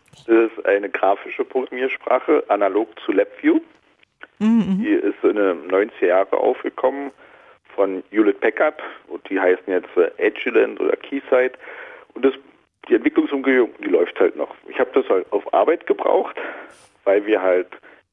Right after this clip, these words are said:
Speaker 1: die Spektrumanalysatoren, die elektronischen Geräte von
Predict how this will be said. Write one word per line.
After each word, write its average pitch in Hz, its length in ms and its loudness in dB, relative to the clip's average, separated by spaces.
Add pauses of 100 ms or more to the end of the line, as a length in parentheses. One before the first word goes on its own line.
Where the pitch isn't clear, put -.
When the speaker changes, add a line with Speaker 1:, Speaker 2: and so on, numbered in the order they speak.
(160)
Speaker 1:
die 92 340 -4 (120)
Spektrumanalysatoren, 143 1080 -2
die 98 240 -2
elektronischen 113 540 0
Geräte 123 300 2
von - 200 -2